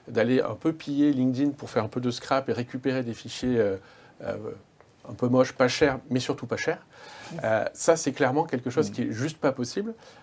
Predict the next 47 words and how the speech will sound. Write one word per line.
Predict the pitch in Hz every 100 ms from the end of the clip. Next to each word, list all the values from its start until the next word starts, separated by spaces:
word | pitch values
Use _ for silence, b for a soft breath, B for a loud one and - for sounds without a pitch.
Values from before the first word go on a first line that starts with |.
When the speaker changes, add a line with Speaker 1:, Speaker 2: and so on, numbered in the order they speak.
| B
Speaker 1:
Un, | 123 170
parce | 165 127
que | 131
quand | 139
vous | 135
faites | 127 131
ça, | - 135
vous | 127 117 107
êtes | 104 -
à |
l'encontre | 117 127 - 135
des | 117
C | 110 120
G | 113
V | 113 110
de | 104
LinkedIn. | 104 110 196
Donc, | 254 _ - -
c'est | -
une | -
première | - 123 120
infraction. | 110 110 - 170 196 B B B
Deuxième | 131 143 151
infraction, | 147 - 143 - 143
vous | 123
ne | 117
collectez | - 160 156 147
pas | 143 147
la | 135
donnée | 127 123
de | 117
manière | 110 107
loyale. | 113 123 120 156
C'est | - -
quelque | - - 120
chose, | 143 127 B B
c'est | - 120
un | 113
concept | - 127 - - -
très, | - -
très | -
fort | - 151 135
du | 120
R | 117 110
G | 110
P | 110 117
D, | 123